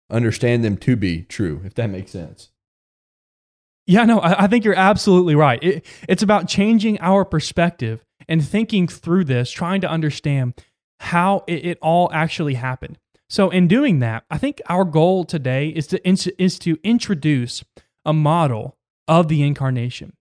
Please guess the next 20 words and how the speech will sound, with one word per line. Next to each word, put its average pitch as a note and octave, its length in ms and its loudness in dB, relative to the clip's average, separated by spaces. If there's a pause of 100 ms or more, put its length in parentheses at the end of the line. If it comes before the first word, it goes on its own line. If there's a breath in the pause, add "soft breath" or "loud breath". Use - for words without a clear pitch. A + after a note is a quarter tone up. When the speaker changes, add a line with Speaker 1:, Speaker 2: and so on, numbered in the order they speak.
(100)
Speaker 2:
to, - 140 -10
to - 140 -8
introduce G#3 420 -2
a F3+ 60 -2
model D3 600 -2 (400)
of C#3 420 0 (220)
how G3+ 380 -2
this G#3 280 -2
might D#3+ 400 0
have F#3+ 100 -4
happened. F#3 540 -12
And, G3 160 -2
and A3+ 100 2
I A#3+ 40 4
want B3 180 0
to A3+ 40 -4
introduce G#3+ 320 0 (100)
or, F#3 280 2
uh, C#3+ 180 0
emphasize F3 540 0